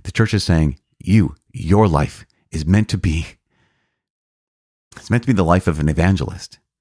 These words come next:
It's meant to be the life of a missionary. It's meant to be the life of someone who it's all offered to the Lord." It's one of the reasons, here I'll end, close with this.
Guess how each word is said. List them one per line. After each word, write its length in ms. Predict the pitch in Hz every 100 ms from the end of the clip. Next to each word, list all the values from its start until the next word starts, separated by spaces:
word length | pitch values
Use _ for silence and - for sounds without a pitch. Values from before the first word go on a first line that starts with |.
| _ _
It's 60 |
meant 120 | 113
to 40 | 117
be 60 |
the 100 | 104
life 240 | 76 90 87
of 120 | -
a 40 |
missionary. 640 | 85 104 - 73 57 76 - _ _ -
It's 100 | -
meant 140 | 117 113
to 60 |
be 20 |
the 120 | 98 82
life 240 | 87 -
of 100 | 80
someone 340 | 90 87 82 - -
who 200 | - 95 -
it's 140 | 85 - _ -
all 420 | 104 117 123 -
offered 540 | 85 80 80 78 65 -
to 100 | 78
the 120 | 78
Lord." 260 | 73 69 - - -
It's 80 | 107
one 100 | 101
of 40 |
the 60 | 82
reasons, 280 | 76 78
here 120 | 95 85
I'll 140 | 78
end, 180 | 82 82
close 240 | - 85 73
with 100 | 67
this. 240 | 67